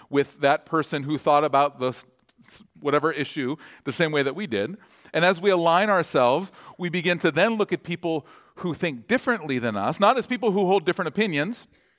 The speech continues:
or see the world in a different way, but we begin to look at those people as enemies, the other,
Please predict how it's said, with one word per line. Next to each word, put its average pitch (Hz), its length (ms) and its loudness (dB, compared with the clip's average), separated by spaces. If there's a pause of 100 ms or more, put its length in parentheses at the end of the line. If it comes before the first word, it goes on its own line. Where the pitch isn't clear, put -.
(140)
or 151 40 -2
see 170 160 0
the 165 80 0
world 156 260 2
in 139 80 -6
a - 20 -10
different 131 260 -4
way, 135 400 -2 (380)
but 180 80 0
we 170 120 -2
begin 165 320 -4
to 190 100 4
look 175 260 -4
at 175 80 -2
those 160 180 -2
people 156 480 -2
as 135 300 2 (400)
enemies, 135 720 -4 (120)
the 135 180 -4
other, 127 400 -2